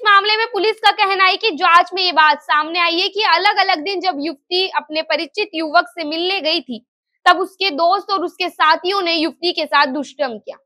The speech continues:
मधुवन सिंह, एसपी सिटी अयोध्या ने कहा कि ये प्रकरण थाना कैंट का है और ये मामला दो हफ्ते पुराना है। पीड़िता द्वारा दो सितंबर को थाने कैंट में मुकदमा दर्ज कराया गया,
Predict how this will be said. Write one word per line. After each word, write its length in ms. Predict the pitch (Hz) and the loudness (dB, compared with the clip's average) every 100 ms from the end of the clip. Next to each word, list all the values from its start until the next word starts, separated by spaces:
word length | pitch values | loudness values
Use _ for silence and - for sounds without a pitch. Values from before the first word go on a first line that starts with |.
| _ | _
मधुवन 420 | 247 262 320 330 330 | -6 -4 -2 -2 -2
सिंह, 400 | 359 403 392 339 | 0 0 2 0
एसपी 280 | 339 370 | -2 -4
सिटी 320 | 349 349 349 392 | -2 -2 0 4
अयोध्या 440 | 359 320 269 330 | 6 4 2 -2
ने 120 | 320 | -2
कहा 280 | 320 330 381 | 0 4 4
कि 160 | 339 359 | 2 -2
ये 120 | 359 | -2
प्रकरण 540 | 302 294 330 349 392 370 _ _ _ | -4 -10 2 2 2 -4 _ _ _
थाना 260 | 381 392 403 | 2 4 4
कैंट 360 | 330 392 403 381 | 0 0 0 2
का 120 | 415 | 4
है 140 | 403 | 6
और 140 | 440 440 | 6 2
ये 140 | 427 | 0
मामला 460 | 359 359 339 370 381 | 4 6 6 4 2
दो 280 | 359 392 | 2 2
हफ्ते 240 | 403 - 403 | 2 -2 -6
पुराना 440 | 392 277 247 226 | 0 2 2 -2
है। 100 | 226 - _ _ _ | -10 -14 _ _ _
पीड़िता 340 | 330 339 370 370 | 0 2 4 4
द्वारा 420 | 370 359 359 392 | 6 6 8 4
दो 200 | 302 370 | 2 -2
सितंबर 560 | 381 302 359 359 392 | -2 -4 -4 2 0
को 180 | 381 339 | 2 -2
थाने 340 | 339 339 330 339 | 0 -4 -2 -2
कैंट 320 | 339 349 359 | -2 -2 -2
में 140 | 330 320 | -6 -4
मुकदमा 480 | 311 294 262 294 | -4 -2 -2 -4
दर्ज 280 | 330 339 320 | -2 -2 -2
कराया 320 | - 226 208 | -4 -4 -4
गया, 180 | - - | -10 -18